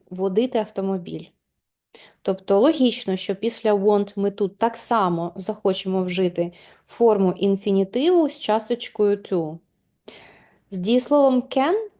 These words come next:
такої можливості немає, тобто воно в англійській мові не використовується таким чином. Замість нього використовується конструкція to be able to. От подивіться,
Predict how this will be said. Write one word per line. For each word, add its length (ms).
такої 380
можливості 600
немає, 480
тобто 260
воно 260
в 20
англійській 440
мові 280
не 200
використовується 840
таким 320
чином. 340
Замість 580
нього 300
використовується 800
конструкція 800
to 140
be 440
able 600
to. 320
От 180
подивіться, 500